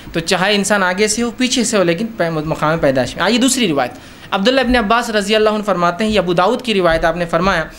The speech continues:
तब, तब, थोड़ी तवील रिवायत है लेकिन बहुत सारी बातें इल्म की इसमें आ रही है इस रिवायत के अंदर, बिलखुसूस इस मसले के ताल्लुक से।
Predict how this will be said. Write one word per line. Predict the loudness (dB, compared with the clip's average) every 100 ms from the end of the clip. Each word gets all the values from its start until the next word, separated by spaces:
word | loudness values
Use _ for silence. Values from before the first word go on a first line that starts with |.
| -16 -4 -2
तब, | -2 0
तब, | -2 -2 -6 -2
थोड़ी | -2 0
तवील | 2 2 4
रिवायत | 2 2
है | 0
लेकिन | 0 0
बहुत | 0 0
सारी | 0 -2 0
बातें | -2 -2 -4
इल्म | -2 -2
की | -4
इसमें | -4 -2
आ | 0
रही | 0
है | 0
इस | -2
रिवायत | -2 -2 -2
के | -4
अंदर, | -2
बिलखुसूस | -4 -4 -6 -4
इस | -4 -2
मसले | 0 -2
के | -4
ताल्लुक | -4 -6 -6
से। | -10